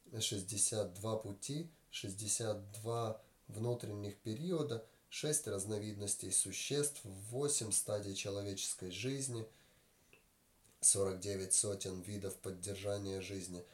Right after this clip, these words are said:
сорок девять сотен видов странствующих аскетов, сорок девять сотен областей, населенных нагами, двадцать сотен жизненных способностей, тридцать сотен преисподних, тридцать шесть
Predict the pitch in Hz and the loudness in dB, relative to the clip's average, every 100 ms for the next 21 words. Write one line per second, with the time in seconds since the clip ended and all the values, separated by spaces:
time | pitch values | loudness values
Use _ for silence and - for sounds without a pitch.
0 | - - - 98 92 95 95 92 - 107 | -16 -6 0 0 0 -2 -4 2 2 2
1 | 101 98 92 101 98 92 - 95 113 131 | 0 -4 -4 -6 -6 -6 -4 0 2 4
2 | - 123 113 - 113 107 - 110 101 104 | 2 0 0 -2 -2 0 0 0 -4 -6
3 | - - - - - - 160 143 120 127 | -12 -20 -20 -12 -2 2 4 4 2 2
4 | 127 117 110 - 117 113 107 104 101 107 | 4 4 4 4 4 0 0 -2 0 0
5 | - - 104 95 92 - - - _ 104 | 0 0 -2 -2 -6 -18 -20 -20 _ -2
6 | 101 - 98 113 123 113 107 - _ - | 2 4 4 2 2 0 -4 -8 _ -6
7 | 104 98 92 90 90 101 - - - _ | 2 2 2 -2 -4 -8 -14 -20 -20 _
8 | - 98 101 107 98 95 - 131 139 113 | -10 0 2 4 2 2 4 4 2 0
9 | 104 - 104 104 110 101 92 92 - 95 | -2 -4 -4 -2 -2 -2 -4 -6 -8 0
10 | 90 120 113 101 98 - - - - - | 2 2 0 0 -2 -2 -6 -12 -20 -20
11 | - - - 123 147 123 110 - 113 110 | -20 -12 -4 -2 0 0 2 2 2 0
12 | 104 98 - - - - - 110 104 - | -2 -4 -10 -20 -20 -12 -4 -2 2 2
13 | - 110 104 95 - - - - - - | 2 0 0 -2 -8 -18 -20 -20 -20 -20
14 | - - 107 113 - - 104 98 - - | -20 -10 -4 -4 -2 0 0 2 0 0
15 | 101 92 - | 0 0 -2